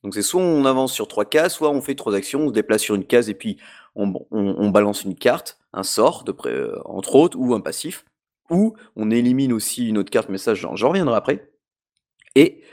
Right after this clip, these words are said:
ensuite, c'est au tour de l'adversaire qui, eux aussi, se déplacent au fur et à mesure, euh, de,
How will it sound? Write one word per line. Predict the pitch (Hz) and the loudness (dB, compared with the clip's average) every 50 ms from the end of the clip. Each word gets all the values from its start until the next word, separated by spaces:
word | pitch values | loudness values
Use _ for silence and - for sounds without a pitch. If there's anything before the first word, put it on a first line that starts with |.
| - _ - | -20 _ -4
ensuite, | - 127 123 - - 208 196 | -2 -2 0 0 -2 -2 -2
c'est | - 151 | 0 0
au | 127 113 | 0 0
tour | - - 165 175 | 0 0 2 4
de | 143 | 4
l'adversaire | 117 107 117 123 127 113 - - 143 165 - | 4 4 2 0 -2 -4 -2 -2 -4 -4 -4
qui, | - - - | -6 -10 -4
eux | - 160 | -2 -2
aussi, | 170 107 123 - - 151 | 0 0 -2 -4 -4 -4
se | 151 - - 113 | -6 -6 -6 -4
déplacent | 98 101 101 - 113 147 - - - | -4 -6 -2 0 0 0 0 -4 -8
au | - | -10
fur | - - 127 101 | -6 -2 -2 0
et | |
à | 101 | 0
mesure, | 104 101 95 92 113 143 143 131 113 | 0 -2 -2 -2 -2 0 2 4 4
euh, | 101 98 95 95 - - - - _ _ _ _ _ - | 4 4 2 0 -2 -8 -18 -20 _ _ _ _ _ -2
de, | 101 117 113 107 101 98 98 98 92 - - - | 2 4 4 6 4 4 2 0 -4 -6 -10 -14